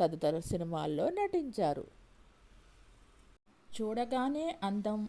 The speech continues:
మంచి పర్సనాలిటీ, ఆకట్టుకునే చిరునవ్వు ఉన్న రామకృష్ణ గారికి లేడీ ఫ్యాన్ ఫాలోయింగ్ అప్పట్లో ఎక్కువ. ఒక పక్క టైలరింగ్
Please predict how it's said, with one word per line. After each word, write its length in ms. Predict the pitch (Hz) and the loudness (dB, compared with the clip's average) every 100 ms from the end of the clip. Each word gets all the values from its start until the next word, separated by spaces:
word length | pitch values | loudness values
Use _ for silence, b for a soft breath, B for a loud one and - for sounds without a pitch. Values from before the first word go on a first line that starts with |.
| - | -4
మంచి 320 | 170 180 285 | -4 -2 -2
పర్సనాలిటీ, 880 | 285 180 - 208 208 196 185 196 196 - | 0 0 0 -2 -2 -2 -4 -4 -6 -2
ఆకట్టుకునే 680 | 175 - 262 - 269 262 262 | -4 -2 -4 -2 0 0 0
చిరునవ్వు 600 | - 185 185 180 175 165 | 0 -2 0 0 0 0
ఉన్న 240 | 156 151 | -2 -4
రామకృష్ణ 560 | 147 143 208 247 - 226 | -2 -2 -4 -8 -4 -2
గారికి 520 | 185 151 151 151 151 147 | 0 -2 -4 -4 -4 -2
లేడీ 340 | 151 160 175 | 2 4 4
ఫ్యాన్ 380 | 240 240 190 180 | -2 -2 -2 -4
ఫాలోయింగ్ 400 | 185 156 143 156 | -4 -2 -2 -4
అప్పట్లో 460 | 190 - 147 - 180 | -6 -4 -6 -2 -4
ఎక్కువ. 420 | 214 - 151 147 B B B B 196 | -4 -4 -2 -2 B B B B -6
ఒక 160 | 190 | -4
పక్క 300 | 233 233 - | -2 -4 -4
టైలరింగ్ 580 | 277 185 180 214 214 | -2 0 2 0 0